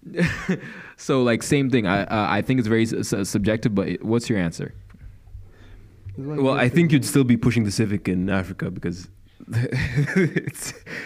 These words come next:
Speaker 3: it's not gonna make you richer to go to Africa. But I, I see what you're saying, but, um, that, that's a very phil-, philosophical answer. But there is a number, there's a way to calculate how much in net assets you need to almost cover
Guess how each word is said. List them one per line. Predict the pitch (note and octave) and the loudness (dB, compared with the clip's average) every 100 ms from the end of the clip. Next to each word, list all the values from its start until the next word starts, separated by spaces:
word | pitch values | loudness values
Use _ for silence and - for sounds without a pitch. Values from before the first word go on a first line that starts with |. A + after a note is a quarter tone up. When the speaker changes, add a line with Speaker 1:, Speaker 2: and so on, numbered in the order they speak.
| - - - | -10 -12 -12
Speaker 3:
it's | - | -4
not | C#3+ | 0
gonna | C3+ C#3 | 2 4
make | C3+ | 4
you | B2+ | 4
richer | B2 A#2+ | 4 2
to | A2+ | 0
go | A2+ | 2
to | G#2+ | 2
Africa. | G#2 G#2 G#2 A#2 - - - - | 0 0 -2 -4 -8 -20 -20 -4
But | A#2+ A#2 | 0 2
I, | G#2+ A#2+ | 4 4
I | A2+ | 4
see | B2+ | 4
what | B2 | 4
you're | A2 | 4
saying, | B2 G#2+ G#2 | 4 2 4
but, | G#2+ | 2
um, | G#2+ G#2 G2+ F#2+ G2 - _ _ _ _ _ _ _ _ _ _ - | 4 4 2 2 -2 -6 _ _ _ _ _ _ _ _ _ _ -2
that, | A#2+ A2+ | 0 2
that's | A#2+ | 2
a | A#2 | 2
very | G#2+ G#2+ | 2 0
phil-, | - G#2 | 0 -2
philosophical | G2 G#2 G2 F#2+ - G#2 | 0 -2 -2 -4 -2 -2
answer. | F#2+ F#2+ A2 B2+ - - | 0 0 -2 -4 -8 -6
But | A2+ | 0
there | A#2 | 4
is | B2 | 4
a | A2 | 4
number, | A2 G#2 | 2 2
there's | G#2 G#2 | 0 0
a | |
way | A2 | -2
to | G2 | -2
calculate | A2+ G2+ G#2 G2+ F#2+ - - - _ | -2 -2 0 0 -2 -6 -20 -20 _
how | - G2 | -4 -2
much | G2 G2 | 0 -2
in | G2 | -2
net | F#2+ F#2+ | -2 -2
assets | G2 F#2+ F#2 - | -4 -4 -8 -4
you | G2 | -2
need | G2+ G2 F#2+ A2 - - - _ _ _ _ _ _ _ | 0 -2 -4 -10 -14 -20 -20 _ _ _ _ _ _ _
to | - A2+ G2+ F#2+ F#2 - - _ _ - | -4 0 2 2 0 -2 -8 _ _ -4
almost | A#2 G#2 G#2 F#2+ - _ - | -2 2 0 -2 -8 _ -4
cover | G#2+ G2+ G2+ G2+ F#2+ F2 | -2 0 2 2 2 -2